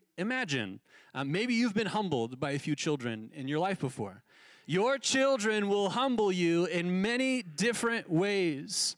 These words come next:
Um, like when they do something they know they're not supposed to and is wrong,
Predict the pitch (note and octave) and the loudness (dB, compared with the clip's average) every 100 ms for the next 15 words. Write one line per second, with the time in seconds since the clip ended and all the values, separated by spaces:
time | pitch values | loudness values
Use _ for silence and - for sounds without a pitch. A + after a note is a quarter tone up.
0 | - - - - E3 F3 F3 F3+ F3 E3 | -12 -20 -16 -6 -2 0 0 -2 -2 -2
1 | G3+ - - F#3 A3 A#3 A#3 A#3+ D#4 - | -2 -2 0 2 2 2 0 2 2 2
2 | A3 F3+ - E3+ D3 D3+ G#3+ B3 B3 A#3+ | 0 -2 -2 0 0 0 2 2 2 2
3 | B3 A3 - A3+ C4+ C#4 - - F3+ D#3+ | 0 0 0 2 2 2 2 2 4 4
4 | F#3+ G#3 F#3+ A3+ C4+ B3+ F3 D3 | 2 2 4 4 4 2 2 -2